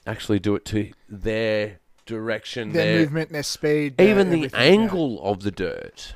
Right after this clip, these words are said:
Speaker 1: will make a different sound than how you do it otherwise. So I, I, I literally built it from the ground up. Even when, like, they're getting packages from underneath, like, benches,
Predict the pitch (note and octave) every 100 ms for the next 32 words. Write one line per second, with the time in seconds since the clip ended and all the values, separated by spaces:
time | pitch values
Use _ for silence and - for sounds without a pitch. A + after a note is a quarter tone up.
0 | - G#2+ G#2+ G#2+ A2 G#2 G#2+ - A2 F#2+
1 | F#2+ F#2+ F#2+ G2+ G2 G2 F#2+ F2+ _ _
2 | A#2 A2+ G2 F#2+ F#2 A#1 G1+ G1+ - -
3 | - - _ - A2+ G#2+ F#2+ - - -
4 | - A#2 A#2 G#2+ B2+ - A#2+ A#2+ D#3+ E3+
5 | C#3 - A#2 G#2+ G#2+ G2 G2+ G2+ A2 -
6 | D#3+ F3 E3+ C3+ - G#2 F2+ G2 G2+ F#2
7 | - A2+ - A#2 A2 A2 - G2 F#2+ G2
8 | F#2+ F2+ - - F2 E2+ - G#2 - D3
9 | F3 -